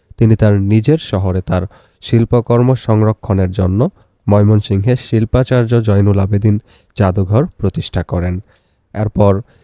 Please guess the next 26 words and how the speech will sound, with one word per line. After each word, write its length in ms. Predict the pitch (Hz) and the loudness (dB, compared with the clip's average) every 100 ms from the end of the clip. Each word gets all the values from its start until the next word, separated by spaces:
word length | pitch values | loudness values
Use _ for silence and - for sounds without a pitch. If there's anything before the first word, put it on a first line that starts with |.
| _ _ | _ _
ইয়ার 220 | 110 117 | 0 0
কোয়েশ্চেনটা 460 | 175 139 - 101 95 | 0 -2 -2 -4 -4
হলো, 300 | 95 98 139 - _ _ _ _ _ _ _ - - | -2 0 0 -2 _ _ _ _ _ _ _ -20 -6
"Look 400 | 120 135 147 - - | 0 2 2 -4 -6
at 140 | 101 98 | -4 -2
the 180 | 95 95 - | -2 -2 -2
pictures 500 | 117 - 92 107 - - _ _ - | -4 -2 -2 -2 -4 -16 _ _ -4
in 80 | 113 | 0
the 120 | 101 - | 0 0
text, 500 | 113 95 107 - - _ _ - | 0 0 -4 -12 -20 _ _ -6
work 360 | 104 101 - 117 | 0 0 0 -2
in 100 | 101 | -2
group 260 | 107 123 143 - | 0 0 0 -4
and 200 | 101 92 - | -4 -4 -2
talk 160 | 92 95 | -4 -2
about 200 | 92 92 92 - | -4 -4 -6 -4
them, 260 | 92 120 170 _ _ _ - | -2 -2 -4 _ _ _ -4
then 260 | 120 107 123 _ _ _ | 0 0 -2 _ _ _
write 500 | 104 101 104 143 - 110 101 | 0 2 2 0 -2 -12 -2
briefly 460 | 113 113 - 104 160 _ _ - | 0 0 -2 -4 -4 _ _ -8
about 280 | 101 92 90 - | -2 0 -2 -4
what 220 | 104 113 131 - - | 0 0 0 -6 -2
each 280 | 139 - - - | -2 -2 -8 -8
picture 360 | 101 - 143 185 - - | -8 -4 -4 -4 -8 0
portrays।" 540 | 95 87 - 90 92 - _ _ _ - | 0 -2 -6 -4 -6 -10 _ _ _ -4
অর্থাৎ 400 | 92 - 95 | -4 -2 -4